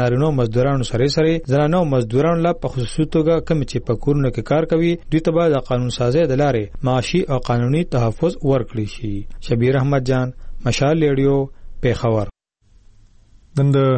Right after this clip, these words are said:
Speaker 2: مزدورانو نړیواله ورځ ده. اوریدونکو، که په جلال آباد کې د مزدورانو حالت ته ځیر شو، نو هلته د تالاشۍ چوک ته څیرمه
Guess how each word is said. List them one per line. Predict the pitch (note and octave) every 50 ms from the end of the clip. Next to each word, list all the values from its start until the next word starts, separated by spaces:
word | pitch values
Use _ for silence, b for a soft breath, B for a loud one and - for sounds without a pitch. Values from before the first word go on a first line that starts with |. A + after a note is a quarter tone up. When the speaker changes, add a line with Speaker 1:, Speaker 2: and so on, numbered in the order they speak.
| A#2 B2
Speaker 2:
مزدورانو | B2 A2+ A2+ B2 C3+ C#3+ C#3+ C#3+ C3+ C3
نړیواله | B2 B2 A#2+ A#2+ B2 A#2+ A#2+ A#2+ A#2 A#2+ - - B2
ورځ | A#2 B2 A#2
ده. | B2 C3
اوریدونکو، | B2+ B2+ C3 C#3 C#3+ - D3+ C#3
که | C#3 C3+
په | C#3+
جلال | C3 C#3 C#3 C#3
آباد | C#3 C3+ D#3 E3 D#3
کې | - - B2+
د | B2+ A#2+
مزدورانو | B2 A2+ A#2 A#2+ B2+ B2+ A#2+ A2+
حالت | A#2+ B2 B2 A#2+
ته | - B2
ځیر | A2+ A2+ B2+ C#3 C3 -
شو، | - C#3+ C#3 C3+
نو | A#2+ A2+
هلته | A#2 A2+ A2 A#2+ A#2+ A#2 A#2 A2+
د | A#2 A2+ A2 -
تالاشۍ | - A#2 A2+ A2+ G#2 - - C#3 C#3 C#3 C#3 C#3 - A2+ -
چوک | - C3 B2+ B2 -
ته | - B2 A2+
څیرمه | - - C#3+ C#3+ C3+ A2+ A2+